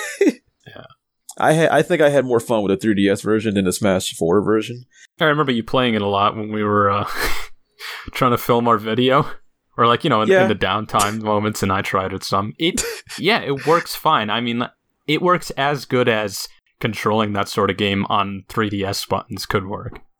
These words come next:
Speaker 2: I did use it a few times as a controller back before I had, like, a Wii U or a portable, or had, like, a game controller on me at all times. I had to, like, uh,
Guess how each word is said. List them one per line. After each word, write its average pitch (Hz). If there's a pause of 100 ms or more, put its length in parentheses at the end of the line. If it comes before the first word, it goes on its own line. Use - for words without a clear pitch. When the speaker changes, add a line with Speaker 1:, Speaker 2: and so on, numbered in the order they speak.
(180)
Speaker 2:
I 113
did 131
use 131
it 117
a 113
few 120
times 110
as 104
a 113
controller 101
back 98
before 101
I 98
had, 101
like, 95
a 95
Wii 101
U 95
or 87
a 110
portable, 107
or 117
had, 113
like, 110
a 101
game 104
controller 98
on 101
me 98
at 98
all 92
times. 90
I 104
had 107
to, 113
like, 101
uh, 98